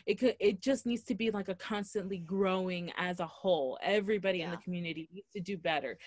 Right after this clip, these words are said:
Speaker 1: Everybody needs to be more understanding. Like, if we learned anything about one voice and a group of voices actually telling, saying that they thought this way,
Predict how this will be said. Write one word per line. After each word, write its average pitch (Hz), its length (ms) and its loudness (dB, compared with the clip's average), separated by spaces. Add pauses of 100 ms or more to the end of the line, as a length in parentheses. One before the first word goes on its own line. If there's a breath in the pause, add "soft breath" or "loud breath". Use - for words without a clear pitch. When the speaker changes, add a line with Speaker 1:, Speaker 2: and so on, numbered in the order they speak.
(200 loud breath)
Speaker 1:
Everybody 220 520 2
needs 185 180 -6
to - 80 -8
be 185 140 -4
more 170 260 -2
understanding. 156 720 -8
Like, 175 160 -6
if 196 140 2 (200)
we 302 280 4
learned 220 480 2
anything 208 560 -2 (340 loud breath)
about 170 380 0
one 196 420 0
voice 180 640 0
and 180 220 -4
a 185 100 -2
group 202 240 2
of 190 120 4
voices 165 340 2
actually 156 400 -4
telling, 220 520 0 (320 loud breath)
saying 240 360 2
that 208 220 4
they 220 160 8
thought 220 420 0
this 190 280 -2
way, 101 360 -8